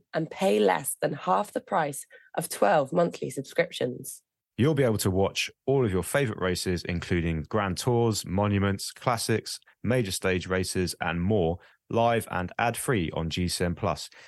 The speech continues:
Speaker 2: That's including the resumption of the rivalry between Wout van Aert and Mathieu van der Poel at the Classics opener, Umlaut Het Nieuwsblad. That's on the twenty-fifth of February. And Strade Bianche on the fourth of March, where they'll also have Tadej Pogacar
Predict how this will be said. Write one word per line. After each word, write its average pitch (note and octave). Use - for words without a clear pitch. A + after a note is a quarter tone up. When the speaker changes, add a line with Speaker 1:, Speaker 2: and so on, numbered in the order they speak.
Speaker 2:
That's A2
including G2+
the F#2
resumption G#2+
of F2+
the F#2
rivalry F2+
between E2+
Wout F#2+
van F#2
Aert G2+
and E2+
Mathieu F#2+
van F#2+
der F2+
Poel G2+
at -
the -
Classics -
opener, G2
Umlaut F2+
Het -
Nieuwsblad. G#2+
That's -
on F#2
the E2
twenty-fifth E2+
of -
February. C3+
And F#2
Strade C#3
Bianche G#2+
on F2
the F2+
fourth F2+
of F2
March, F#2
where F2
they'll F2
also G2+
have E2+
Tadej G2
Pogacar D#2